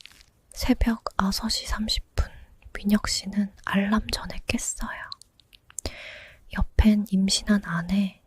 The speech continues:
서진 씨, 임신 팔 개월. 뱃속에서 꿈틀거리는 작은 움직임이. 다섯 살 도연이가 벌써 일어나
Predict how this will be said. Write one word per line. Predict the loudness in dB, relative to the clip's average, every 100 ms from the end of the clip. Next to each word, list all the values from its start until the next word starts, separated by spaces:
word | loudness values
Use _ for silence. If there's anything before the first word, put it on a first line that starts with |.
| -20 -12
서진 | -4 0 0 0 -4
씨, | -2 -2 -4 -6 -16 -20 -18 -18 -16 2
임신 | 4 6 2 -2 -4 -8 0
팔 | 4 4 2
개월. | 0 0 -2 -4 -8 -16 -20 -20 -18 -16 -16 -16 -18 -18 2
뱃속에서 | 4 4 4 2 2 0 -2 -4 -6 -6 -4
꿈틀거리는 | -2 -2 0 2 2 2 2 0 -2 -8 -10 -4
작은 | -2 -2 0 2 4
움직임이. | 2 -2 -4 -4 -8 -8 -4 -2 -2 -10 -20 _ -20 -20 -20 -16 -16 -16 -14 -6
다섯 | -4 -2 -2
살 | -2 0 0 0
도연이가 | -2 2 2 2 0 0 0 0 -6 -20 -20 -20 -10
벌써 | -2 -2 -2 -2
일어나 | 2 4 4 4 2 2 0 -2